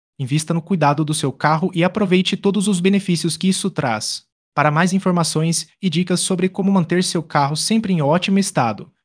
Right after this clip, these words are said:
não hesite em explorar mais artigos em ax dois car detalhando ponto com ponto B R. Perguntas frequentes: como funciona o reparo de pequenos amassados na Zona Oeste?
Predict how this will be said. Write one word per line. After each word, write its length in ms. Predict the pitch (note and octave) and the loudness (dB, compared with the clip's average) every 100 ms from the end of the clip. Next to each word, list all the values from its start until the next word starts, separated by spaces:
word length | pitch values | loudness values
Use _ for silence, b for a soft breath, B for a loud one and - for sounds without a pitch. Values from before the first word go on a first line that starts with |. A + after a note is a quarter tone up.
| - | -4
não 220 | F3+ G#3 | 0 2
hesite 320 | F3+ C#3 - | 2 0 0
em 40 | F3+ | -2
explorar 440 | F3+ - F3+ F3+ | -2 0 2 2
mais 320 | E3 D#3+ G3 | 2 0 2
artigos 500 | G#3 G#3 G3+ E3+ D#3 | 0 0 -2 0 0
em 140 | E3+ C#3+ | 0 0
ax 320 | C3 - - | 0 -4 -4
dois 320 | D3 F#3 - | 0 0 0
car 200 | - G#3+ | 0 2
detalhando 520 | A3 A3+ G3 D#3+ C#3+ | 2 2 2 0 -2
ponto 340 | - D#3+ F3+ F#3+ | -4 -4 -2 -4
com 240 | - D#3 | -2 -4
ponto 300 | D#3 E3+ F#3 | -2 -2 0
B 160 | D#3 D#3+ | 0 0
R. 360 | A#2 G#2+ G2+ - _ _ | 0 -4 -14 -20 _ _
Perguntas 440 | - E3+ F#3 G3+ F#3+ | 0 4 4 4 0
frequentes: 560 | G#3+ G3 F3 F#3 G3 | 0 2 2 4 2
como 200 | - A3 | 2 2
funciona 540 | G3+ G3 F#3+ - E3 C#3+ | 4 4 4 4 4 4
o 60 | |
reparo 400 | C3+ D#3 D#3+ D#3+ | 2 2 4 4
de 80 | D#3+ | 4
pequenos 440 | F3+ F3+ E3 F3 E3 | 2 2 2 4 4
amassados 540 | D3 D3+ D#3+ D#3+ E3 | 4 4 4 4 4
na 160 | D#3+ D3+ | 4 4
Zona 400 | B2+ E3+ D#3+ D3+ | 4 4 4 2
Oeste? 540 | C#3+ B2+ C3+ - - | 2 2 0 -4 -8